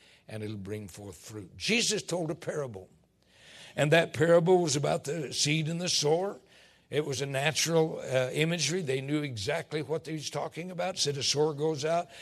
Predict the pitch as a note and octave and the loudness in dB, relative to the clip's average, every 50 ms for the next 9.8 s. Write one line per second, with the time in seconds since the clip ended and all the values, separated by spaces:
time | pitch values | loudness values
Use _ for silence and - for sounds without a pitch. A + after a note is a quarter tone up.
0 | - - - - D#3 D#3+ D#3+ D3+ - - - C#3 D#3 D#3 E3 D#3 C#3+ D#3+ C#3+ - | -20 -12 -6 -4 -2 0 0 0 0 0 2 4 4 4 4 4 2 -2 -2 -2
1 | - D3 D#3+ E3+ E3+ D#3+ D3+ D#3 E3 E3 D#3+ D3 C#3 C#3+ D#3+ D#3+ E3+ F#3 F#3 F#3 | 0 0 0 0 -2 -2 -2 -2 -2 -2 -2 -4 -4 -4 -2 -2 -2 -2 -4 -4
2 | F3+ F#3+ F3+ - - - - - - - E3 E3+ D#3+ C#3 - E3 F3+ F3 E3 D#3 | -4 -4 -6 -8 -10 -12 -14 -8 0 2 2 4 4 4 4 4 4 2 2 0
3 | - - - - - F3+ F3 E3+ F3 F3 E3+ F3 D3+ - - G3 E3+ E3 D#3+ - | 0 0 -2 -2 0 2 2 2 2 0 -2 -4 -6 -2 0 0 2 2 0 -2
4 | - B2 A#2 C3 B2+ B2 B2 B2 C#3 D3 E3 F3+ G3 E3+ - - - - - - | -4 -6 -6 -4 -4 -4 -4 -4 -4 -2 -2 -2 -2 -4 -6 -12 -18 -18 -8 -4
5 | D#3+ F3 E3+ D#3+ D#3 C#3+ - - E3+ D#3+ D3 - E3 D#3 E3 F#3 - - - F#3 | -2 -2 0 -2 -4 -4 -2 0 0 0 0 0 0 0 0 0 -2 -2 -2 0
6 | - G3+ F3+ - - B2+ C#3+ D3+ E3 E3+ F3+ E3 D3 D3 - - - - - E3+ | 0 0 0 -2 -4 -2 0 0 0 0 0 -2 -2 -2 -2 -2 -2 -2 -2 -2
7 | F3+ E3+ - D3 E3 D3+ C3+ D3 D3+ D#3+ E3+ E3 E3 D3 B2+ - D3+ F#3 F3 C#3+ | -2 -2 -4 -4 -4 -2 -2 -2 -2 -2 -2 -4 -6 -8 -8 -4 -2 -2 0 2
8 | D3 D#3 D3+ D3+ E3 E3+ D#3+ - - - - - - - D#3+ D#3+ D3 D3 C3+ - | 0 0 2 2 2 2 2 0 -8 -14 -16 -10 -2 0 2 2 2 2 2 2
9 | - D#3+ F3 F3 D3+ C3+ D3 D#3 B2 C#3 E3+ G3 - - - | 2 2 2 2 2 0 0 -2 -2 -2 -4 -4 -6 -6 -10